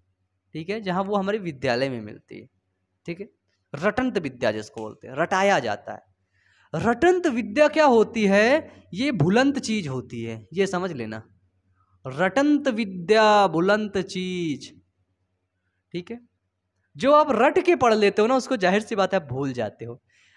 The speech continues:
आपको करना है नाइंटी फ़ाइव स्कोर, ठीक है, बोर्ड्स में। उसके लिए आपको क्या करना होगा? उसके लिए आपको कोई स्ट्रैटेजी तो होनी चाहिए ना, कुछ ना कुछ तो होना चाहिए ना। अगर नहीं होगा तो कैसे कर पाओगे बताओ?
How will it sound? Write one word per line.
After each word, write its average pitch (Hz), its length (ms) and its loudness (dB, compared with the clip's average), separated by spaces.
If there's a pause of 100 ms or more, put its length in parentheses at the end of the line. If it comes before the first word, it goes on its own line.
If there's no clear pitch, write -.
(200)
आपको 285 480 2
करना 254 480 2
है 302 240 2
नाइंटी 254 500 0
फ़ाइव 214 880 -4
स्कोर, 214 720 2 (240)
ठीक 185 200 -10
है, 254 140 -4 (760)
बोर्ड्स 226 460 4
में। 107 160 -10 (920)
उसके 269 360 -4
लिए 294 160 2
आपको 285 300 0
क्या 240 200 -2
करना 254 340 -2
होगा? 180 320 0 (300)
उसके 202 260 -6
लिए 262 120 0
आपको 240 260 0
कोई 247 180 -2
स्ट्रैटेजी 196 540 -4
तो 247 140 0
होनी 180 240 -2
चाहिए 147 340 -2
ना, 151 200 -6 (280)
कुछ 247 160 -8
ना 294 60 4
कुछ 285 200 -4
तो 285 100 2
होना 196 280 0
चाहिए 156 340 -4
ना। 170 140 0
अगर 262 220 0
नहीं 294 220 4
होगा 277 160 2
तो 277 120 -2
कैसे 151 300 -2
कर 202 180 -2
पाओगे 185 280 -2
बताओ? 160 340 -8